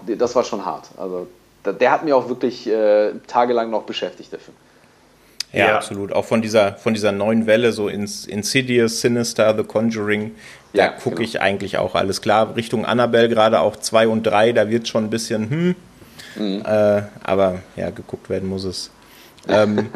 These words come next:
Speaker 1: <laughs>
Speaker 2: der, der Max bei Twitter hat noch ein paar Filme genannt, die wir jetzt noch so gar nicht auf dem Schirm hatten. Und zwar als allererstes Alien von Ridley Scott, weil es mein erster Horrorfilm mit ungefähr dreizehn war.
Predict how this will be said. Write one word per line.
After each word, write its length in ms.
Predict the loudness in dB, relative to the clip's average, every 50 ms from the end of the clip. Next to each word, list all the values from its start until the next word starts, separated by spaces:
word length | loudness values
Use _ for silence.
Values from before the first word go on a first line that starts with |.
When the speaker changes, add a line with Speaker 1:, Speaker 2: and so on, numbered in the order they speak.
| -10 -10 -12
Speaker 1:
<laughs> 240 | -16 -14 -14 -2 2
Speaker 2:
der, 300 | 6 6 6 6 6 6
der 160 | 4 4 4
Max 320 | 4 2 0 0 -2 -4
bei 160 | 0 2 2
Twitter 380 | 2 0 -2 -4 0 4 4 4
hat 120 | 4 4
noch 200 | 2 -2 -2 -2
ein 100 | -2 -2
paar 140 | -2 -2 -2
Filme 300 | -2 -2 -4 -2 0 0
genannt, 320 | 0 2 0 0 -2 -2 -6
die 100 | -2 0
wir 60 | 0
jetzt 100 | 0 0
noch 100 | -2 -4
so 120 | -4 0 0
gar 140 | 0 0
nicht 260 | 0 -4 -6 -6 -6 -6
auf 160 | -6 -6 -4
dem 100 | -6 -8
Schirm 300 | -6 -2 -2 -2 0 0
hatten. 260 | -2 -4 -4 -8 -6
Und 120 | -6 -6
zwar 160 | -2 2 2 2
als 120 | 2 2
allererstes 640 | 2 2 2 2 2 2 2 0 -2 -12 -16 -14 -4 -2
Alien 540 | 0 0 0 2 2 2 2 2 -2 -4
von 300 | -6 -4 0 0 0 2
Ridley 240 | 0 -2 0 0 -2
Scott, 400 | -4 -2 -2 -2 -2 -2 -2 0
weil 160 | 0 2 2
es 160 | 0 -4 -4 -2
mein 240 | -2 -2 0 0
erster 380 | 2 0 0 2 2 -2 0 0
Horrorfilm 500 | 0 2 2 0 0 -2 -4 -4 -2 -2
mit 220 | -2 -4 -4 -4
ungefähr 340 | -8 -6 -6 -6 -2 -2 -2
dreizehn 580 | -2 -2 -2 0 -2 -2 -2 -4 -4 -4 -2 2
war. 300 | 2 2 2 0 -4